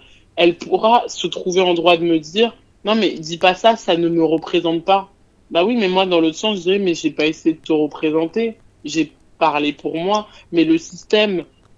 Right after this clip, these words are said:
est créé d'une telle manière, encore une fois, parce que c'est aussi la question du système raciste. Qu'est-ce qui fait aux gens, en fait ?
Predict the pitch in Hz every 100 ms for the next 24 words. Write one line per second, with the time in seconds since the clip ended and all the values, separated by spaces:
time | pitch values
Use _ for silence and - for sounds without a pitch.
0 | - 170 170 - 202 214 208 180 165 165
1 | 175 170 220 208 196 196 196 196 185 -
2 | 165 170 175 170 220 185 - 170 - 170
3 | - 196 160 156 - 185 156 - 165 -
4 | 156 151 170 - 226 - 220 - 190 -
5 | 254 180 170 175 156 - 143